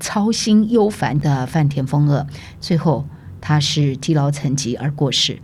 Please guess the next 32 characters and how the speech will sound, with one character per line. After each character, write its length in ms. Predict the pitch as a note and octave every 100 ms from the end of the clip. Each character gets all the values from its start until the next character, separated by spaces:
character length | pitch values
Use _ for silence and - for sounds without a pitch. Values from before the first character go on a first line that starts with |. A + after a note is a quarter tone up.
| - -
他 120 | -
并 180 | F3+ F3
没 140 | D#3
有 100 | D#3+
来 160 | C3 C3+
得 100 | C#3
及 160 | C3+ C3+
看 280 | - D3+ C#3+
到 260 | C3+ A#2 - - -
这 140 | - F3+
一 80 | D3
座 380 | C#3+ C#3 C3+
历 120 | C#3+ G3
史 140 | -
上 320 | - D3 C3 C3+ - -
亚 120 | C#3+
洲 180 | C#3 E3
第 200 | E3 E3+
一 80 | E3+
长 260 | - A#2+
桥， 300 | D3 - - - -
他 120 | -
的 100 | C#3+
作 180 | C#3+ D3
品 220 | - G#2+
完 200 | A2+ F#2
工。 220 | C3 C3 D#3 - - - -
他 100 | -
过 220 | G#3 A#3+
世 140 | - G#3
那 140 | E3
年 320 | C3 G#2+ G#2+